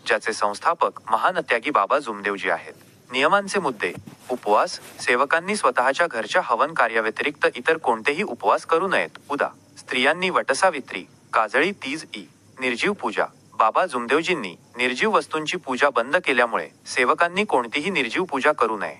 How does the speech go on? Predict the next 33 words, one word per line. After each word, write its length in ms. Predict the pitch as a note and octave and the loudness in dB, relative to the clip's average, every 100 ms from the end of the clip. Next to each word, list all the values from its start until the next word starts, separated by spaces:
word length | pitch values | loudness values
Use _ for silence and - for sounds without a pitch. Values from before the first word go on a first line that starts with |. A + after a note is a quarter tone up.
| - - | -20 -4
आणि 120 | D3 F3 | -2 0
मानव 340 | C3 A2+ D#3 | 0 2 0
मंदिर, 340 | D3 A2 F2+ - - - | 0 -2 -6 -10 -8 -2
नागपूर 380 | A2+ - A2+ - | -2 -2 -4 -4
किंवा 200 | C#3+ F3+ | 2 4
मानव 340 | D#3+ A#2 C3 E3+ | 4 2 2 0
धर्म 260 | A#2 B2+ - | 0 0 0
आश्रम, 380 | G#2 - C3+ F3+ - - | -2 -2 -2 -2 -4 0
पावडदौना 560 | G#2+ A#2 D3+ D3+ D#3+ | 2 2 2 2 4
मौदा 340 | C#3+ C3 - D#2+ - - | 4 2 2 -4 -6 -6
येथे 220 | B2 F3+ | -4 0
गाडी 240 | G3 A2 F3+ | 2 0 0
पूजेसाठी 540 | D3 C3+ C#3+ C3+ - | -2 -2 2 2 2
आणू 180 | D3 G2+ | 0 0
नये. 160 | E2+ - - - | -8 -12 -20 -6
माळ 220 | - C3 D#3+ | 2 2 2
जप, 200 | G#2+ - - - | -2 -4 -8 0
कामासाठी 540 | A#2+ B2+ F3 F3+ F#3+ | 2 2 2 0 0
बाहेरगावी 500 | G#3 A#2 C3 C3+ A#2+ | 0 0 2 2 2
गेलेल्या 380 | A#2+ G#2+ A2+ C3 | 0 0 4 2
सेवकाला 560 | - G#2+ A2 A#2+ B2 F#2 | 2 0 2 2 2 0
तिथे 240 | A2+ D#3 | -4 -6
मुक्काम 400 | D#3+ A#2 - - | -4 0 2 2
असल्यास 380 | A2+ A2 D3+ - | 0 2 0 2
माळ 200 | B2 C#3+ | 2 2
जपण्याची 480 | C3 A2+ G#2+ G#2 F#3+ | 2 0 -2 -2 0
गरज 300 | C#3+ B2 A2 | 2 2 0
नाही. 220 | F#2 E2 - - - - | -6 -8 -20 -20 -20 -2
स्वर्गवासी 580 | C3 C#3 F#3+ C3+ - | 2 4 4 2 0
व्यक्तींचे 460 | D#3 G#2 A#2+ A#2 C#3 | -2 -2 -6 -4 -4
फोटो, 400 | C3 F#3 - - - - - | 2 2 2 -4 -8 -10 0
बाबा 260 | - C#3+ E3 | 0 2 0
जुमदेवजींना 680 | A#2+ A2+ D3 D#3+ D#3 F#2 | -2 0 0 0 -2 -2